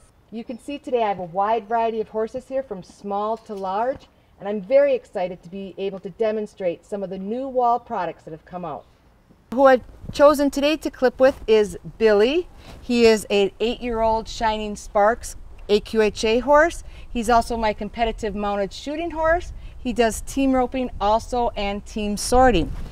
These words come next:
So today I'm going to clip the areas of the muzzle, the eyes, the ears, his bridle path, underneath here, and his legs down here and his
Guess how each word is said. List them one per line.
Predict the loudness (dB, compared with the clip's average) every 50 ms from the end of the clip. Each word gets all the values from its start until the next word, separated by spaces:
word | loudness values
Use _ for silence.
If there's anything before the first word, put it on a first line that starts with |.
| -8 -8 -8 -4
So | 2 6 6 6 6
today | 6 2 -2 0 2 2 4 2 2 0 -2 -4 -10 -10 -10 -8 -8 -10 -2 2
I'm | 2 4 4 4
going | 6 6 6 6 6 2
to | -2 -6
clip | 2 4 4 4 4 4
the | 2 4 6
areas | 8 8 8 8 6 6 4 2
of | -2 -2 -2 -2
the | -2 -2
muzzle, | 2 4 4 4 4 6 4 6 6 4 2 -2 -10 -20 -20 -20 -20 -10 -4
the | -2 -2 0 2
eyes, | 4 4 6 6 4 4 4 2 0 0 -4 -12 -20 -20 -20 -16 _ -8
the | -8 -6 -2
ears, | 0 4 6 6 8 8 6 4 2 0 -4 -10 -20 -20 _ _ -8
his | -8 -8 -6
bridle | 0 4 6 6 8 8 8 6 6
path, | 4 0 -2 0 2 2 2 2 -2 -6 _ _ _ _ _ _ _ _ _ _ _ _ -2
underneath | 0 2 2 2 2 2 2 2 2 0 -4 -6
here, | -4 0 0 2 0 0 -2 -6 -14 -20 -20 -20 -20 -20 -20 -10 _ -2
and | 0 2 2 2 2 0 0 -2 -4 -8 _ _ _ _ _ _
his | -2 0 0 0 0 0
legs | 2 2 4 4 4 4 2 0 -2 -8 -16 -18 -20 -20 _ _ -16 -16 -16 -18 _ _ _ -20 -20 -20 -20 -20 -20 -20 -20 -20 _ -20 -16 _ -4 0
down | 2 2 2 2 2
here | 2 2 4 4 4 4 2
and | -2 -4
his | -4 -6 -10